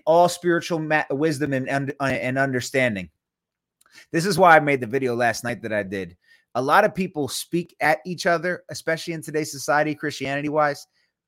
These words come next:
like you, like you don't pray about them that way, I hope.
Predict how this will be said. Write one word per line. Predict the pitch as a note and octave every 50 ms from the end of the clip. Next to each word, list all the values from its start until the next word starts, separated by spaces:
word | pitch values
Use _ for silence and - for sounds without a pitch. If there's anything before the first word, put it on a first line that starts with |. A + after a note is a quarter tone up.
| _ _ -
like | C3 C#3+ D3+ D3 C#3 - -
you, | C#3 D3+ D3 _
like | - C3+ D3 C#3 A#2+ -
you | F#3 A3+
don't | C4+ G3+ - -
pray | - D#3 D#3 D3+
about | C3+ A2+ A2+ G#2+ G2+ -
them | - G#2+ G2+
that | G#2 G#2 F2+ D2
way, | A2 G#2 F#2+
I | F#2 F#2
hope. | F#2 F#2 D#2 - -